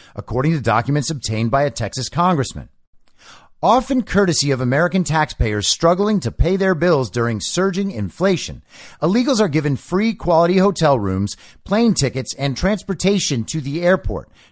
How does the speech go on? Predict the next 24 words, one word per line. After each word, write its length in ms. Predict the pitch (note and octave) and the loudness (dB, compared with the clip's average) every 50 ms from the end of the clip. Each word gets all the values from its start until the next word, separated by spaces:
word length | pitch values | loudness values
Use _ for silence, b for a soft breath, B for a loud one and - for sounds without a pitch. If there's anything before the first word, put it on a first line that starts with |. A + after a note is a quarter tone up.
| b | b
travel 320 | - A#2+ A#2 A#2+ B2 A2+ G#2+ | -4 0 0 0 2 0 0
maps, 420 | G#2+ A2 A2+ B2 D3+ D3 - - - - | 0 0 2 2 0 0 -2 -8 -6 -2
and 160 | D#3 E3+ F3 | 0 2 2
instructions 640 | E3+ D3+ - - - A#3+ A3+ - - - C#3 A2+ - | 2 0 0 0 2 0 2 2 -2 -4 -4 -4 -6
to 100 | - A2 | -8 -6
T 220 | - B2 C3 B2+ | -4 -2 0 0
S 200 | A2+ A2 - - | 0 0 -2 -2
A 260 | G#2+ A2 B2 C#3+ C3 B B B B B | -2 0 0 -2 -4 B B B B B
to 120 | - D#3+ | -4 -4
bypass 640 | C#3+ A#2 F3 F#3 G#3+ A3+ - F3+ F3 E3 E3 D3 - | 0 2 4 4 4 4 2 2 4 4 4 2 2
photo 320 | - E3 E3 E3+ F3 E3+ | 2 2 4 4 6 4
I 140 | E3 D#3+ D#3 | 4 4 2
D 200 | C#3 A2+ C#3+ D3+ | 2 0 0 0
requirements, 760 | C#3+ C#3+ A#2+ - - F3+ G#3 G#3+ F#3 B2 G#2+ G#2+ G#2+ - - b b b b | 0 -2 -4 -4 0 2 2 4 4 2 0 -2 -2 -4 -8 b b b b
according 400 | b - _ - B3+ C4+ C#4 B3+ F#3 | b -10 _ 2 2 4 4 4 2
to 80 | F3+ | 2
the 60 | F3 | 2
documents 480 | D#3+ D#3+ D3+ D#3+ - E3 F3 F#3+ F#3 - | 4 4 4 4 4 2 0 0 0 -2
shared 280 | - C3 B2 B2 C3+ C#3 | -2 0 0 0 0 -2
with 100 | C#3+ A#2+ | -4 -2
Just 240 | - F3+ D#3+ - | 0 0 0 0
the 80 | - F3 | 0 0
News. 640 | E3 F#3+ A3+ A#3+ G#3 C#3 F2+ - - - - - _ _ _ _ _ _ _ b b b b b | 0 2 2 4 2 2 0 -4 -10 -20 -20 -20 _ _ _ _ _ _ _ b b b b b
Man, 420 | b - C3+ F#3+ G#3 D3 E2 - | b 0 0 2 2 2 0 -4